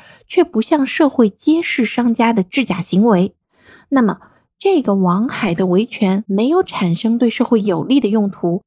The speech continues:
必然会难以为继。这就是理性自利的体现。好，再比如哈，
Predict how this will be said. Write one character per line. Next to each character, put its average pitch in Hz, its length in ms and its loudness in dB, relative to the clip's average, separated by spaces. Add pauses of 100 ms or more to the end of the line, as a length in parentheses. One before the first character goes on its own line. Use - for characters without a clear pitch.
(120)
必 359 180 4
然 185 320 2
会 208 320 0
难 190 300 2
以 190 80 0
为 160 200 0
继。 - 360 -12 (260)
这 269 160 4
就 202 140 2
是 - 240 -4 (120)
理 247 160 -2
性 202 240 -2
自 196 140 0
利 190 160 -2
的 - 100 -2
体 - 220 -6
现。 - 300 -4 (760)
好， - 240 -8 (320)
再 247 160 2
比 190 140 2
如 175 200 6
哈， 190 300 -2